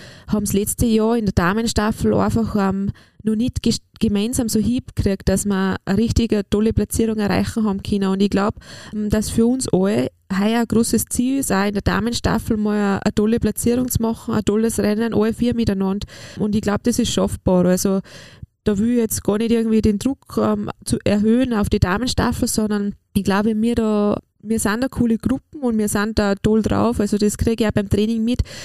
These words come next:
dass wir die einen Mädels sehr wohl das Wasser reichen können. Und von dem her ist das sich-, wär das für mich auch cool, wenn wir in der Damenstaffel mal eine coole Platzierung heuer machen, ähm, dürfen. Und ja, der Simon, der Eder, der hat mich schon aufgezwickt, der hat in jeder Disziplin ein Stockerl und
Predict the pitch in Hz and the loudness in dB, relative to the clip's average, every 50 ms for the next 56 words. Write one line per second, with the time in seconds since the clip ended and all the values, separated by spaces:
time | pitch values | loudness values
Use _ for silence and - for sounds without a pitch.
0 | - - - - - - 214 208 214 208 208 214 214 214 - 208 196 196 214 220 | -16 -16 -16 -12 -6 -4 0 0 0 0 0 0 0 2 4 4 4 2 2 2
1 | 214 214 220 220 220 - - 226 214 208 196 208 220 214 220 - - 208 214 - | 2 2 2 2 0 0 0 0 2 2 4 2 2 2 0 0 0 0 0 0
2 | - 226 214 214 214 214 - - 208 - - 240 254 254 220 196 190 185 185 - | 0 0 0 0 0 0 0 -2 -2 -2 0 0 0 0 0 0 0 -2 -4 -6
3 | - - - - - - - - - 208 220 240 247 233 226 214 214 - - 220 | -10 -14 -18 -12 -4 -2 0 2 4 2 2 2 2 2 2 0 0 0 0 0
4 | 214 - - 247 - - - - - 214 208 214 233 220 - - 233 208 220 240 | 0 0 -2 -2 -4 -4 -6 -4 -2 0 0 0 0 0 0 0 0 0 0 0
5 | 269 302 302 262 240 240 - - 247 240 220 214 214 208 208 208 202 202 208 - | 0 0 0 0 -2 -2 -2 0 2 2 2 2 0 0 0 0 0 0 0 0
6 | - - 214 233 233 - - 226 220 214 - 220 208 208 208 208 214 - - 247 | 0 0 0 -2 -2 -2 -2 0 -2 0 -2 -2 -2 0 0 -2 -2 -2 -2 -2
7 | 254 254 233 240 214 - - - 240 240 233 214 214 214 208 202 202 202 202 196 | 0 0 0 0 -2 -2 0 0 0 2 2 0 0 0 0 0 0 2 0 0
8 | 208 220 - - 233 220 214 208 - 202 202 196 196 - 190 202 233 247 - - | -2 -2 -4 -2 -2 0 0 0 0 0 -2 0 0 0 0 0 0 0 -2 -4
9 | - 269 285 277 - _ _ _ _ _ _ _ _ _ _ - 208 214 220 220 | -6 -8 -10 -12 -14 _ _ _ _ _ _ _ _ _ _ -2 0 0 0 0
10 | 220 214 208 202 208 214 226 226 226 226 - - 247 254 262 262 254 233 214 220 | 0 0 0 2 2 2 2 2 0 0 -2 -2 -2 0 0 -2 0 0 0 2
11 | 226 247 247 233 220 214 220 233 226 - 226 196 196 220 240 - - 240 247 - | 2 2 2 2 0 0 0 0 0 0 0 0 0 0 -2 -2 -2 -2 0 0
12 | - - - 208 214 220 240 226 214 208 220 202 247 - 254 240 - - - - | 0 0 2 2 2 0 0 2 2 2 2 2 0 0 0 -2 -2 -2 -4 -2
13 | - 226 247 254 262 247 - - 226 - - - 277 254 247 240 226 226 220 - | 0 0 0 0 0 0 0 -2 -2 -2 -2 -4 -2 0 0 0 0 0 0 -2
14 | - | -2